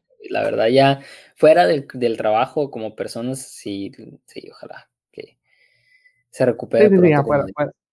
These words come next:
Speaker 2: fuera, fuera de todo el, el, el, el show con, que tenemos con Leo Arturo y show, pues,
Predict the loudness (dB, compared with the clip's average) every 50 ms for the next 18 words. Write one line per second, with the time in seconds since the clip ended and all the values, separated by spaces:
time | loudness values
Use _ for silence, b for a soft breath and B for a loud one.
0 | _ _ _ _ _ _ _ _ -8 -8 -8 -6 -2 -2 0 2 2 2 2 0
1 | -2 -4 -4 -4 -4 -4 -6 -8 -10 -12 -12 -14 -14 -14 -14 -14 -14 -14 -16 _
2 | -14 -10 -6 -4 -4 -4 -4 -6 -10 -16 -16 _ _ _ _ _ -20 -20 -20 -20
3 | _ -20 -18 -12 -10 -8 -8 -8 -10 _ -8 -4 -4 -4 -4 -4 -6 -8 -8 -10
4 | -18